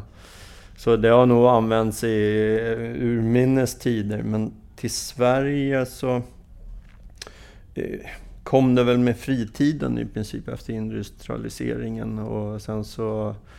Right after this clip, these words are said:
i slutet av artonhundratalet. Eh, jag har fått mycket info utav en vän, Fredrik Wangler, som är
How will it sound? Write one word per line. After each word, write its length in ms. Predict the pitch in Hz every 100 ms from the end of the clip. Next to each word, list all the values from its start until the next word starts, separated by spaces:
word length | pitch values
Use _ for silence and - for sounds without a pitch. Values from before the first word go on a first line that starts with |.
| - - - - -
i 80 | -
slutet 320 | - 110 104
av 180 | 113 -
artonhundratalet. 1600 | 120 110 101 113 107 113 110 110 - - 151 156 131 117 104
Eh, 80 | 117
jag 280 | 113 117 113
har 80 | 120
fått 220 | 135 135
mycket 280 | 139 131 -
info 420 | 147 156 139 -
utav 280 | - 110 104
en 380 | 107 107 107 107
vän, 260 | 120 107
Fredrik 420 | - 117 107 104
Wangler, 680 | 107 113 135 110 98 104 110
som 220 | 104 -
är 200 | - -